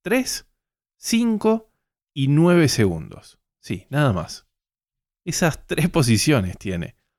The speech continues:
pero más que suficiente. En el centro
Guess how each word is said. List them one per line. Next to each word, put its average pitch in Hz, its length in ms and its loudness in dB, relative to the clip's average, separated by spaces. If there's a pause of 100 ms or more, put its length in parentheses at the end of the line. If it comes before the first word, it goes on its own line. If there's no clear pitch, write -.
(320)
pero 101 380 0
más 127 260 -4
que 123 80 -4
suficiente. 92 720 -10 (1400)
En 170 200 0
el 147 420 2
centro 135 800 0